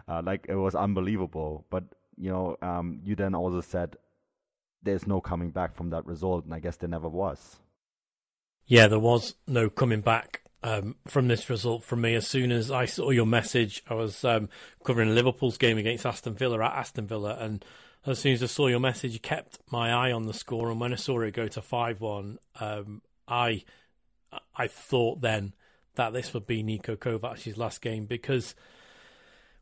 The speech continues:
Speaker 2: we can go all the way back to last season, Manu, the amount of times we spoke about how Bayern weren't playing particularly good. And then I think back, and I,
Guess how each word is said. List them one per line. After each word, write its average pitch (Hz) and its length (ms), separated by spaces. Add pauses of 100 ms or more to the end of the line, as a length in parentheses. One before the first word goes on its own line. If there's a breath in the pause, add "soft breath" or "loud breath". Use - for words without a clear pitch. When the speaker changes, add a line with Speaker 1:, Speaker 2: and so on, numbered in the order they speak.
(200)
Speaker 2:
we 139 120
can 143 220
go 127 180
all 135 280
the 135 60
way 127 200
back 131 240
to - 100
last 120 220
season, 123 320
Manu, 113 260
the 113 100
amount 120 280
of 120 100
times 120 320
we 107 80
spoke 120 440
about 113 240
how 113 240
Bayern 113 300
weren't 110 320
playing 120 280
particularly - 640
good. 120 340
And 120 140
then 120 260
I 131 160
think 139 420
back, 127 300
and 123 100
I, - 160